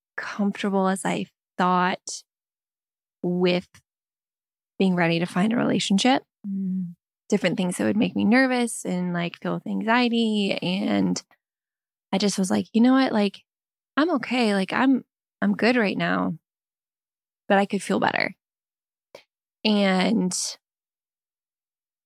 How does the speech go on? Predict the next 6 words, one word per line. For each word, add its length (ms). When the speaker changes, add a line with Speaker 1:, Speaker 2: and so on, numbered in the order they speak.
Speaker 1:
it 120
just 280
felt 240
like 280
the 100
obvious 720